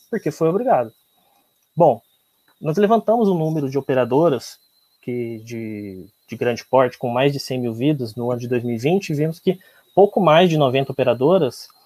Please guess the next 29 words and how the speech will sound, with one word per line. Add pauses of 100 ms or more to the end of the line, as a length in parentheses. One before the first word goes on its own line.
(300)
é, (180)
estariam
sujeitas
a
enviar
os
resultados
do
tap, (840)
E
quando
a
gente
compara
o
número
de
operadoras,
noventa
opera-,
um
pouco
mais
de
noventa
operadoras
obrigadas
a
enviar